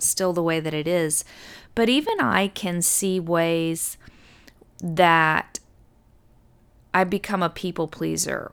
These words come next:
or ways that people's reactions possibly check what I might do. And for some people, it's even more profound.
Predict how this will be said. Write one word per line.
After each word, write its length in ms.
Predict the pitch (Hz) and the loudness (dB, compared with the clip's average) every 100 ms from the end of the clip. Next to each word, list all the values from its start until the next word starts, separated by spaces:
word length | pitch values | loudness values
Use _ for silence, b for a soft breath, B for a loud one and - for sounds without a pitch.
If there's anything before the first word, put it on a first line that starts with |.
| - | -4
or 420 | 190 180 175 175 | 2 4 4 2
ways 560 | 170 170 170 180 185 - | 2 2 2 2 0 0
that 260 | 175 - | 0 -2
people's 420 | - 185 175 170 - | -4 -6 -2 -2 0
reactions 960 | 165 156 147 - - 170 160 156 - b b b b _ | 2 2 2 0 -2 -2 -2 -4 -6 b b b b _
possibly 760 | - 180 180 190 180 180 165 156 | 2 4 4 2 2 2 0 0
check 580 | - - 175 156 - - b b b _ | 0 2 2 0 -4 -18 b b b _
what 220 | 185 180 | 4 6
I 120 | 160 160 | 6 2
might 360 | 156 156 - | 0 -2 -4
do. 340 | - - - - _ - _ _ _ _ _ _ - - - | -6 -6 -8 -14 _ -20 _ _ _ _ _ _ -20 -16 -2
And 180 | 202 202 | 0 2
for 200 | 214 208 | 2 4
some 440 | - 226 220 240 | 4 6 4 2
people, 680 | 233 214 185 175 165 160 170 b b b b - - | -2 -4 0 4 4 0 -6 b b b b -6 0
it's 300 | 185 - - | 2 0 0
even 360 | 226 220 202 185 | 2 2 2 2
more 260 | 175 170 | 4 2
profound. 840 | 170 156 - - 147 - - - | 2 -4 -6 0 2 2 -2 -8